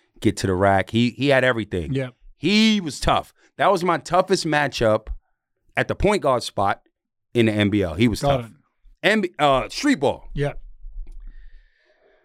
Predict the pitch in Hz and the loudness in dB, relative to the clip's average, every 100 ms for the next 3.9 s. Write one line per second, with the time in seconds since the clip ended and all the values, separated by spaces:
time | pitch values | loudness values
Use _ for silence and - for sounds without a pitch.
0 | _ - 196 254 302 240 180 - 160 135 | _ -4 4 4 4 0 -2 -2 2 4
1 | 120 104 135 - 170 185 175 156 151 151 | 2 -4 -6 -4 0 2 2 2 2 2
2 | 139 143 127 127 131 117 120 95 117 123 | 2 2 0 0 -2 -2 -6 -2 0 2
3 | 131 131 131 127 113 87 - 110 131 | 0 0 0 2 2 0 -2 0 2